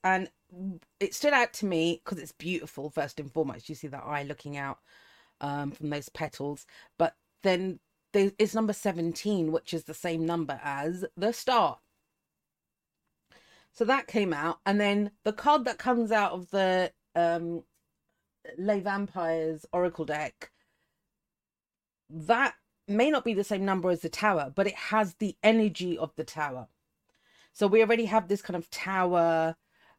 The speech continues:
um, star dynamic that's coming up, first and foremost. So while I pull the rest of these cards, let me put, read to you Awakened Awareness.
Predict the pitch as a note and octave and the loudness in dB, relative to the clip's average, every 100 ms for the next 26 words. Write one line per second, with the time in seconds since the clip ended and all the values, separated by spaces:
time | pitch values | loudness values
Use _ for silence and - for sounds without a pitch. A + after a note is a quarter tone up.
0 | - D#3+ D#3 D#3 D3+ D#3 D3+ - - - | -2 2 4 2 0 -4 -8 -12 -14 -4
1 | G3 E3+ D#3 D#3 C#3 E3+ D#3+ D#3+ E3+ E3 | 4 6 6 4 2 0 2 2 2 2
2 | D3+ G2+ - - _ _ _ F#3 - - | -2 -10 -20 -20 _ _ _ -6 -6 -6
3 | - F3 D#3 D#3+ - _ - - D#3 - | -4 0 0 -2 -6 _ -16 -6 -6 -6
4 | E3 D#3 - G3 D3 - - _ _ _ | -10 -8 -4 -6 -6 -14 -20 _ _ _
5 | - G#3 G#3+ A#3+ B3 C4 A#3 A#3 - F#3 | -6 0 2 2 0 0 0 0 -4 -6
6 | F#3+ - E3 D#3 F3 - - F#3+ - G3+ | -6 -4 -2 -2 -2 -6 -4 -4 -2 -2
7 | F#3+ F#3+ E3+ - - E3 E3 F#3+ E3+ - | -2 -6 -8 -10 -10 -6 -4 -4 -6 -10
8 | D#3+ E3+ E3 D#3+ D#3 _ _ _ _ - | -8 -2 0 -2 -4 _ _ _ _ -2
9 | E3+ F3 E3+ D#3+ D3 - D#3 D#3 B2+ A#2+ | 0 0 -2 -6 -8 -4 -2 -2 -4 -12
10 | - | -20